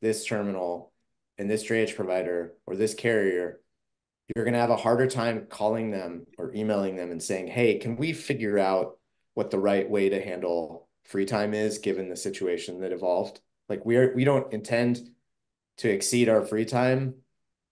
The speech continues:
any more than we absolutely have to, but there's been a, you know, a sort of historic incident. Whereas if you have a relationship set aside with those people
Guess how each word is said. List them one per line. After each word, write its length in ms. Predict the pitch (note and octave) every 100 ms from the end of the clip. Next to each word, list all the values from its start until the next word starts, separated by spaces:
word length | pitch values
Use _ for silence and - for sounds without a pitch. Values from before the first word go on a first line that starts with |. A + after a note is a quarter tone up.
| _
any 200 | A2+ B2
more 220 | A#2 A2+ A#2+
than 140 | A2+
we 140 | A2
absolutely 460 | G#2+ G#2 - A#2 G2
have 220 | F#2+ -
to, 160 | B2 A#2
but 180 | A2+ -
there's 380 | G2 G2 - -
been 200 | G#2 G2+
a, 320 | F#2 F2 E2+ _ _
you 100 | F#2
know, 140 | F2+
a 120 | D#2+
sort 240 | C#2 - A2
of 80 | F#2
historic 520 | F#2 - G2 F2+ G2
incident. 440 | F#2 - D#2+ C#2+ - _ _ _
Whereas 260 | C3 C3 C3
if 120 | C3
you 120 | C#3+
have 180 | C#3+ C#3 -
a 120 | B2
relationship 720 | A2 A2 A#2+ A#2+ B2+ A2 -
set 200 | - G#2
aside 260 | F#2 F#2 F2+
with 120 | F2
those 180 | F2 E2+
people 580 | G2 D#2+ F2+ E2 E2+